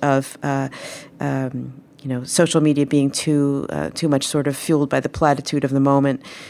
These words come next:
Uh, but they did a very interesting thing, which was that they, uh, created a safe button. So if anybody who is, who lives in Paris or spends time in Paris, it's, it's on my profile page because I'm back and forth. Uh, you'd get an immediate notice, "Tell people you're safe." And so you just click this button. And,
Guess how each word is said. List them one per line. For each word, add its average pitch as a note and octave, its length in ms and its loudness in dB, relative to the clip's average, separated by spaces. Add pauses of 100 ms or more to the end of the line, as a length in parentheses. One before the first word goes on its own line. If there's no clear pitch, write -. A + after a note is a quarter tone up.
(160)
Uh, D3+ 140 0
but D#3+ 100 2
they G3 80 4
did B3+ 160 4
a C4 60 4
very G3+ 220 6
interesting F3 360 -2
thing, E3 220 -2
which D#3+ 160 -2
was D#3+ 160 -4
that D#3+ 160 -8
they, D#3 300 2
uh, D3+ 160 0
created F#3 340 0
a D3 40 0
safe D#3 440 0
button. C3+ 260 0
So D3+ 200 0
if D#3 180 -2
anybody A3 360 6
who E3 100 2
is, D#3 160 -2
who E3 180 -4
lives F3+ 240 -2
in F#3 80 -6
Paris D#3+ 420 0
or - 80 -10
spends C#3 300 -8
time D#3+ 240 0
in D#3 80 0
Paris, D3 380 -2
it's, - 140 -18
it's - 160 -6
on D#3+ 120 2
my D3 100 2
profile C#3+ 400 -2
page C#3 300 -6
because C#3+ 260 -8
I'm C#3 160 -2
back C3 160 -4
and C3 100 -12
forth. C#3+ 380 -2 (600)
Uh, D3 240 0
you'd E3+ 180 0
get F#3+ 180 6
an D#3+ 100 4
immediate D#3+ 260 2
notice, D3 360 0
"Tell F3 180 0
people E3 240 -4
you're C#3 140 -8
safe." - 440 -2
And D#3+ 80 -4
so - 120 -6
you D#3+ 40 -4
just - 220 -8
click - 280 -2
this - 140 -2
button. - 360 -4
And, E3 200 0